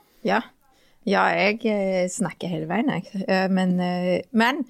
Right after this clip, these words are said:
jeg så på de intervjuene med han Braut Haaland, og så tenkte jeg at, eh, ja, men han svarer jo på spørsmålet. De s-, stiller han et spørsmål hvor svaret er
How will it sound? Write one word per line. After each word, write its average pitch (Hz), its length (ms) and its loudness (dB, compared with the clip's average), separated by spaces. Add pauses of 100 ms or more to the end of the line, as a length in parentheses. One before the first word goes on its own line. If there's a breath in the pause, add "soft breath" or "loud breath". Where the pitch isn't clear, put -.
(220 soft breath)
jeg 233 220 -2
så 262 260 4
på 269 220 -6
de 370 140 4
intervjuene 196 800 2
med 196 220 0
han 190 220 2
Braut 160 320 -4
Haaland, 160 460 0
og 214 160 -4
så 254 160 -2
tenkte 190 380 -2
jeg 214 80 2
at, 208 140 -6
eh, 220 180 0 (280)
ja, 440 100 2
men 370 120 0
han 269 120 2
svarer 185 440 0
jo 294 160 0
på 196 120 -2
spørsmålet. 220 600 0 (280 soft breath)
De - 80 2
s-, - 260 -2
stiller 208 460 0
han 262 100 2
et 233 140 -2
spørsmål - 560 0
hvor 220 200 4
svaret 214 440 2
er 190 280 4